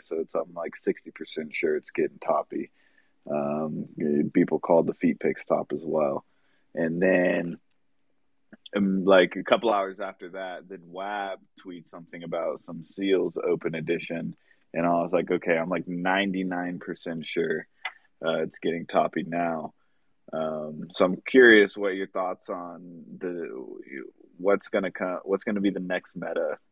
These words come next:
to replace the Open Edition, 'cause I feel like they're starting to fade away.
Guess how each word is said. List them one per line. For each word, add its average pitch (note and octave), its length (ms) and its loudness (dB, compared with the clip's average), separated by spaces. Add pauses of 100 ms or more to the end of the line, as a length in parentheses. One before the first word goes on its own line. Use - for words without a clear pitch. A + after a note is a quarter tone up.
to E2 100 -6
replace E2 400 -4
the F2 100 -2
Open E2+ 320 -4
Edition, - 380 -12
'cause - 180 -8
I - 40 -6
feel E2 160 -4
like - 180 -2
they're - 80 -8
starting - 300 -4
to - 120 -14
fade - 160 0
away. - 360 -8